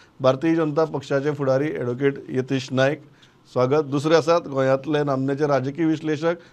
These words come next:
आनी आदवोगाद सिद्धार्थ बाब सामंत, बाब, welcome. तिसरे आमचे बरोबर आसात revolutionary गोवन्साचे फुडारी अजय बाब खोलकार, अजय, welcome.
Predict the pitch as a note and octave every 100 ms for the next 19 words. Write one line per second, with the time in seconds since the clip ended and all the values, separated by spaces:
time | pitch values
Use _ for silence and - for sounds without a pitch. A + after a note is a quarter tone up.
0 | - C3+ C#3 B2+ C#3 C#3 D3 D#3 - _
1 | C#3 B2+ C3 C3+ C#3 - C3 D3 E3 F#3
2 | - C3 D3 D3 - _ C3+ C3 C3+ D#3
3 | E3+ - - - _ _ _ _ - G3
4 | A3+ A3+ A#3+ - E3 F3 F3 F3 F3+ E3
5 | F3 F3+ - C#3 C#3+ D3+ D#3+ D#3+ F#3 E3+
6 | D3+ D3 D3 D#3+ D#3+ D#3+ D3 D3 D#3+ E3
7 | - C3+ D3 D3+ C#3+ C3 B2+ D3 C#3 C#3+
8 | D#3 - B2+ C3 C3 D3